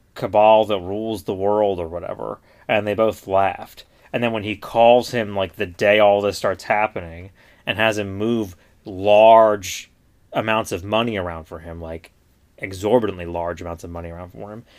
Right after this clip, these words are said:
he ju-, and he says, like, "Oh, I'm, I'm gonna be gone for a while." And he jokes that, like, "Oh, I thought your cabals were only in the,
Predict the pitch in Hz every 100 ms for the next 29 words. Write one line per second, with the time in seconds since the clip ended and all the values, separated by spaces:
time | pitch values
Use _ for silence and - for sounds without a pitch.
0 | _ - 131 104 90 107 - 135 113 123
1 | 104 107 127 113 113 110 95 _ _ _
2 | _ _ _ _ _ _ _ - 123 127
3 | 110 101 92 104 127 120 110 - 85 82
4 | 65 - _ _ _ _ _ _ _ _
5 | _ - 117 104 107 87 90 107 110 107
6 | - 92 92 113 110 92 95 95 107 98
7 | 95 101 87 92 110 101 92 90 92 98
8 | 92 92 90 87